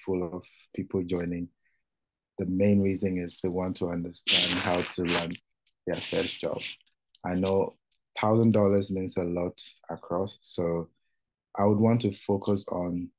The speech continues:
five tips on how to get your first job. Um,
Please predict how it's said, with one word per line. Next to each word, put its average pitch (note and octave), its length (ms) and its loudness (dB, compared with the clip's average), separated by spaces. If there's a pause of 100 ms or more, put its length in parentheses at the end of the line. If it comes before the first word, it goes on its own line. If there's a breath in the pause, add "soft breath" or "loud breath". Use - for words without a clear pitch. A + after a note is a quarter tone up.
(540)
five F#2+ 260 0
tips - 300 -6
on F#2 120 -4
how F#2 180 -4
to F#2 140 -8
get F#2 200 -2
your E2+ 100 -2 (100)
first F#2+ 280 -4
job. - 240 -6 (840)
Um, - 280 -10